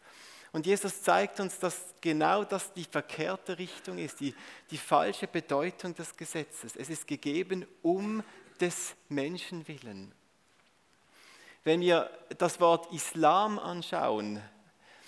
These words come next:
dann merken wir, Islam, wenn wir das übersetzen, bedeutet das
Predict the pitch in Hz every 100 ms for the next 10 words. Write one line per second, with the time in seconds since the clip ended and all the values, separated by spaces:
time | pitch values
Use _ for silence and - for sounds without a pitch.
0 | - _ 151 151 180 190 175 156 - 151
1 | 180 190 180 170 165 170 160 143 165 196
2 | - 202 170 151 151 196 202 190 160